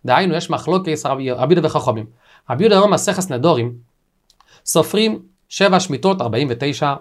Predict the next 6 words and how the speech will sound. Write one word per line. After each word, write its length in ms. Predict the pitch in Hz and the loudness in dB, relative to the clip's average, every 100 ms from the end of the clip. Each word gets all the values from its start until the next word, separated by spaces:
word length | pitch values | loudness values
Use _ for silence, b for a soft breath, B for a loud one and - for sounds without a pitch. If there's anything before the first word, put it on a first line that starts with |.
| _ - | _ -12
שנים, 380 | - 147 196 190 b b b | -4 0 0 -4 b b b
מגיעה 280 | 110 139 185 | -4 0 0
שנת 260 | - 165 180 | 0 -2 -2
החמישים, 640 | - 117 113 226 196 190 - _ _ - | -2 -2 0 0 0 -4 -14 _ _ -2
היא 200 | 220 143 | 0 2
יובל, 400 | 123 139 220 | 2 4 2